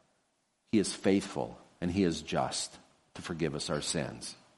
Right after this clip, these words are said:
Over the year, two thousand years of church history, Christians have often argued and been divided over the question, "Well, that's up to the point where I accept Christ as my Savior. He died for those sins, but what about the times I sin as a Christian?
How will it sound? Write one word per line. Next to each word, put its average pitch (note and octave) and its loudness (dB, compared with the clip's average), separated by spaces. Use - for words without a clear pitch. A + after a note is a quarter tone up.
Over G3+ 6
the D3+ 8
year, A2+ 8
two E3+ 2
thousand C#3+ 6
years A2+ 6
of F#2 -2
church - 2
history, G2+ 2
Christians C3+ 2
have G#2 4
often A#2 6
argued A2+ 6
and G2+ 4
been G#2+ 6
divided G#2 6
over G#2 4
the F#2+ 2
question, A2 4
"Well, C#3 6
that's F3 4
up E3+ 6
to D#3 4
the C3 6
point D3+ 6
where C3 8
I B2 10
accept - 4
Christ C3 6
as A2 2
my G#2+ 8
Savior. B2+ 6
He E3 6
died C3+ 8
for B2+ 0
those D#3 6
sins, C3+ 6
but C3+ 6
what G3 8
about F3+ 6
the C#3+ 8
times D#3+ 6
I C3+ 8
sin F3+ 4
as D#3 6
a C#3+ 6
Christian? - 0